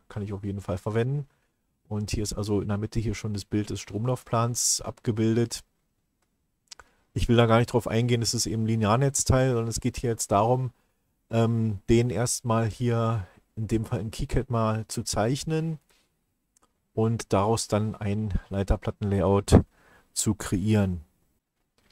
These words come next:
Man sieht, ich habe hier schon so ein paar Bereiche markiert hier in Rot. Und da ist es so, dass ich dort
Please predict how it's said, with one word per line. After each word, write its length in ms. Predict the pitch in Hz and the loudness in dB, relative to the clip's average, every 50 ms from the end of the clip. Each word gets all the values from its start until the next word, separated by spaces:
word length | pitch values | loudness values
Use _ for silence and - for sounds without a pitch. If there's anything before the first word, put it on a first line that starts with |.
| _ _ _ _ _ _ _ _ _ _ _ _ _ _ _ _ _ _ - | _ _ _ _ _ _ _ _ _ _ _ _ _ _ _ _ _ _ -4
Man 240 | 110 104 104 104 | 0 2 2 2
sieht, 220 | 101 113 135 - 131 | 2 0 0 0 0
ich 120 | 120 - | 2 2
habe 120 | 120 120 - | 2 2 0
hier 120 | - 135 123 | -2 -4 -2
schon 340 | - - 127 120 120 120 110 | -2 -2 -2 -2 -2 -2 -2
so 80 | 117 | -2
ein 160 | 113 117 113 | -2 -2 -4
paar 380 | - - - 113 110 113 113 113 | -6 -4 -2 0 2 2 2 2
Bereiche 460 | - 117 - 95 95 107 123 - 127 127 | 0 0 0 0 0 0 0 0 0 0
markiert 560 | 120 113 - - - - 139 143 147 143 - | 0 -2 -4 -8 -6 -2 0 0 0 0 -2
hier 160 | - 143 - | -4 -4 -2
in 100 | 113 117 | -4 -6
Rot. 580 | 104 - 101 110 123 143 160 - - - - - _ _ _ _ _ _ _ _ _ _ _ _ _ _ _ _ _ _ _ _ _ | -4 0 2 2 4 4 2 0 -2 -6 -6 -6 _ _ _ _ _ _ _ _ _ _ _ _ _ _ _ _ _ _ _ _ _
Und 680 | - 117 113 113 113 113 113 113 110 - - - - - - | 0 2 4 4 4 2 2 0 0 -2 -2 -2 -2 -6 -2
da 220 | - 101 98 110 | 2 4 4 4
ist 100 | 123 127 | 4 2
es 160 | 139 131 - - | 0 -2 -2 0
so, 380 | 131 127 127 127 127 123 113 - _ _ - | 2 2 4 4 2 0 -2 -6 _ _ -2
dass 220 | - 107 110 - | -2 -2 -2 -2
ich 420 | - 123 120 110 - - - - - - | -4 -4 -4 -6 -6 -10 -12 -14 -8 -2
dort 720 | - 107 107 113 120 120 - - - - - - - - | 2 4 4 4 2 0 -2 -4 -6 -6 -6 -6 -8 -12